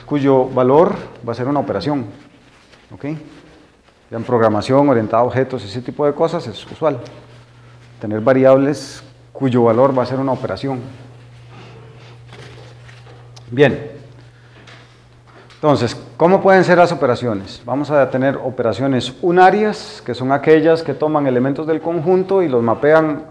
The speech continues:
a ese mismo conjunto u otro. O sea, D puede ser un conjunto igual a C, o puede ser diferente. Pero en todo caso, unaria significa que tomo un elemento y lo transformo a otro. Un ejemplo de operación unaria,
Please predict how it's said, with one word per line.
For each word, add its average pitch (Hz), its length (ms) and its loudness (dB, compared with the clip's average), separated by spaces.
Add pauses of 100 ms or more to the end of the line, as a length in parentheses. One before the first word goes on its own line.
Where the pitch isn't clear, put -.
a 123 80 -4
ese 165 160 -2
mismo 180 260 0
conjunto 170 440 -4
u 147 120 0
otro. 196 260 0 (600)
O - 60 -20
sea, 113 100 -8
D 117 260 0
puede 160 240 -2
ser 160 140 -4
un 151 100 -4
conjunto 143 340 -4
igual 135 240 0
a 131 60 -2
C, 165 420 -4 (140)
o - 60 -18
puede 113 220 -4
ser 127 120 -6
diferente. 131 560 -4 (1700)
Pero 127 120 -6
en 120 60 -4
todo 143 160 4
caso, 156 280 4
unaria 151 440 4
significa 156 400 0
que 147 100 -2
tomo 160 420 -2
un 214 420 0
elemento 139 540 -4 (240)
y 123 60 -10
lo 120 100 0
transformo 123 420 0
a 120 40 4
otro. 104 260 -2 (1000)
Un 147 60 -4
ejemplo 160 300 0
de 143 80 6
operación 127 420 0
unaria, 202 460 2